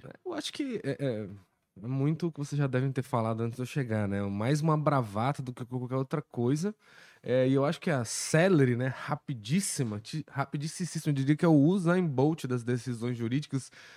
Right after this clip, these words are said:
o Alexandre de Moraes, ele instantaneamente, quase, na mesma hora em que o P L tava fazendo aquela, aquela coletiva de imprensa pra comentar essa ação, o, o Alexandre de Moraes já coloca uma decisão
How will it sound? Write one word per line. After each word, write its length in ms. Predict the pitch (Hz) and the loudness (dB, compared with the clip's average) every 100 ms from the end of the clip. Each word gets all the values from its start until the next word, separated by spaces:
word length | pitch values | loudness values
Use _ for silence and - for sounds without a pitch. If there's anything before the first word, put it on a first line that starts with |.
| - | -8
o 120 | - | 2
Alexandre 420 | 123 135 156 160 | 6 6 6 4
de 80 | 170 | 4
Moraes, 400 | 180 147 139 165 | 6 6 6 4
ele 160 | 170 165 | 4 4
instantaneamente, 960 | 285 - - 220 156 180 156 147 175 | 2 -2 0 0 2 2 4 4 2
quase, 340 | - 139 147 127 | 0 2 2 2
na 120 | 120 | 0
mesma 340 | 131 208 240 | 2 0 0
hora 300 | 170 165 190 | 2 2 4
em 100 | 175 | 2
que 160 | 147 - | 0 0
o 80 | 139 | -2
P 220 | 117 131 | -2 0
L 280 | 123 135 135 | 2 2 0
tava 240 | 123 131 | 0 -2
fazendo 380 | 127 123 117 117 | -2 -4 -2 -2
aquela, 500 | 113 120 117 110 101 _ - - - - | -2 -2 0 0 -2 _ -20 -20 -20 -14
aquela 320 | - - 107 | -10 -6 -6
coletiva 440 | 110 113 104 117 110 | -2 -2 -2 -2 -2
de 120 | 110 | -4
imprensa 360 | 95 123 123 123 | -2 0 0 0
pra 140 | 113 | -4
comentar 640 | - 123 120 107 - 139 156 | -4 -2 -2 -2 -2 0 0
essa 240 | - 113 | -2 -4
ação, 380 | 110 - 135 170 | -4 -2 0 0
o, 460 | - 190 202 175 | -2 -2 -2 0
o 80 | 160 | 0
Alexandre 340 | 160 165 175 175 | 0 0 0 0
de 100 | 180 | 2
Moraes 380 | 160 156 180 | 2 4 2
já 100 | 165 | 2
coloca 480 | 175 208 151 156 196 | 0 2 4 4 4
uma 160 | 185 147 | 2 2
decisão 720 | 143 135 139 117 120 143 214 | 2 2 -2 0 2 2 0